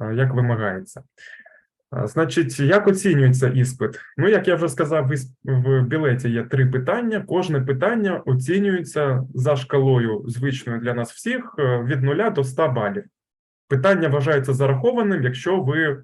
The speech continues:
отримали як мінімум шістдесят балів. Якщо ви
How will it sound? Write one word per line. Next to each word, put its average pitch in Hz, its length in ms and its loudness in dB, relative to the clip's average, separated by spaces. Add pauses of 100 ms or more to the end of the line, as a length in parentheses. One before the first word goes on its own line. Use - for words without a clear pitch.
(100)
отримали 147 480 2
як 127 180 2
мінімум 151 360 0
шістдесят 131 520 0
балів. 101 380 -2 (600)
Якщо 120 400 -2
ви 127 360 4